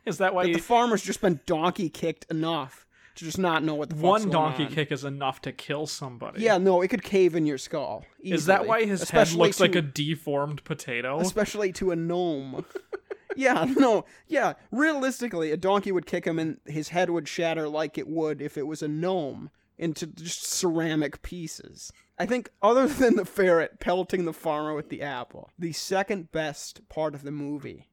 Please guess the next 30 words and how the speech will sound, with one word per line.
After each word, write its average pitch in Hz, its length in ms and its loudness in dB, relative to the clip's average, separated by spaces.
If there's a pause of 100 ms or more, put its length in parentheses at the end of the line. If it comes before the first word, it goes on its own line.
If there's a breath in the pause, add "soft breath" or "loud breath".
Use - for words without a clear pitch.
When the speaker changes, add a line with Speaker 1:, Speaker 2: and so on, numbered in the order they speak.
(140)
Speaker 2:
which 165 220 -6
I 180 120 0
wouldn't 220 260 0
say 180 200 -2
is 151 100 -6
just - 240 -10
a - 20 -18
part, 170 460 -4
I 156 100 -4
would 151 160 -8
say 151 160 -6
it's - 160 -10
character, 175 680 -8 (100)
is 143 400 -8
Wild 156 360 -8
Mike. 135 600 -12 (140)
Speaker 1:
Wild 127 520 -4
Mike. 120 580 -8
Speaker 2:
<laughs> - 40 0
Wild 226 640 4
Mike 160 340 -2
is 156 120 -10
the 160 100 -8
name 151 320 -2
of 156 140 -10
the 139 60 -14
third 160 400 -6
thing 135 440 -10
that 147 160 -4
exists, 135 720 -12